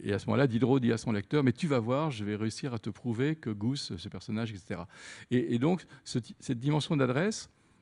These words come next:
qui est une dimension qui est un peu nouvelle, c'est-à-dire, euh, c'est une distanciation par rapport au lecteur et en même temps on lui signifie qu'il est dans un roman,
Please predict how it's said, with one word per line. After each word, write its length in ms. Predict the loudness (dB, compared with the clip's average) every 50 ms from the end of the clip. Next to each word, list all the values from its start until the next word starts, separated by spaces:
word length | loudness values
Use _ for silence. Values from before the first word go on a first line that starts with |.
| _ _ _
qui 100 | -2 -2
est 100 | 0 2
une 120 | 2 2
dimension 440 | 4 4 2 2 0 0 -2 -2 -2
qui 200 | -4 -4 -2 0
est 20 |
un 60 | 0 0
peu 140 | 2 0
nouvelle, 520 | 2 2 2 2 2 2 2 2 2 0 -2
c'est-à-dire, 400 | -4 -6 -4 -4 -2 -2 -2 -2
euh, 60 | -4
c'est 200 | -4 -4 -2 0
une 120 | 0 0
distanciation 580 | 0 0 -2 -2 -2 0 0 -2 -2 -4 -6 -6
par 140 | -4 -2 -2
rapport 280 | -2 -2 -2 -2 0
au 60 | 2 2
lecteur 460 | 0 0 -2 -2 0 2 2 2 2
et 40 | 2
en 80 | 2
même 120 | 0 0 -2
temps 180 | -2 0 0
on 40 | 0
lui 140 | 0 0 -2
signifie 360 | -2 -2 -2 -2 -2 -4 -6
qu'il 120 | -6 -2 -2
est 40 | -2
dans 140 | 0 0
un 40 | 0
roman, 440 | 0 2 2 2 2 0 -2 -4